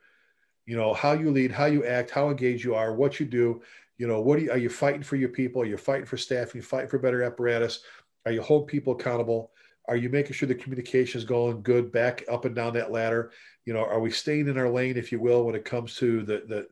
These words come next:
command process of who I, I, you, do you go chewing out firefighters and bypass assistant chiefs, deputy chiefs, division chiefs, battalion chiefs, and captains? Or do you let people and supervisors take care of their business and their situations?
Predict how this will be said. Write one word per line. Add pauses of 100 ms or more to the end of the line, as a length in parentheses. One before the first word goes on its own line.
(120)
command
process
of
who
I,
I, (420)
you,
do
you
go
chewing
out
firefighters
and
bypass (100)
assistant
chiefs,
deputy
chiefs,
division
chiefs,
battalion
chiefs,
and
captains? (420)
Or
do
you
let (380)
people
and
supervisors
take
care
of
their
business
and
their
situations?